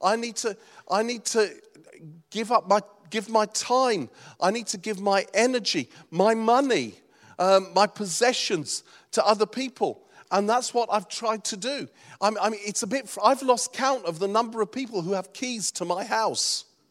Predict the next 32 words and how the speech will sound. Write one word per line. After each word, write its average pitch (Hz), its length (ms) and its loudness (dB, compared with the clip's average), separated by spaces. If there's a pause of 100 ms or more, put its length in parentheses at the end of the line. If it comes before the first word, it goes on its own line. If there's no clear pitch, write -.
(1300)
And, 196 300 4
um, 208 260 2 (320)
and 196 160 0
do 220 140 -6
you 247 60 -8
know 262 100 4
what? 254 240 2
There's 190 220 -2
one 220 260 6
person 220 580 0 (840)
who 196 120 2
has 208 220 4
a 196 40 -12
key 208 240 -6
to - 160 -8
my 190 160 0
house, 196 500 -2 (520)
who, 208 160 -2
whenever 196 640 4
I'm 208 140 6
away, 175 480 4 (1120)
comes 214 360 0
to 202 120 -4
my 156 220 2
house 147 540 -2 (760)
and 160 480 -2
uses 170 480 -4
my 143 200 0
house 131 520 -6 (320)
for 135 380 0 (200)
retreat 165 600 -4
days. 113 480 0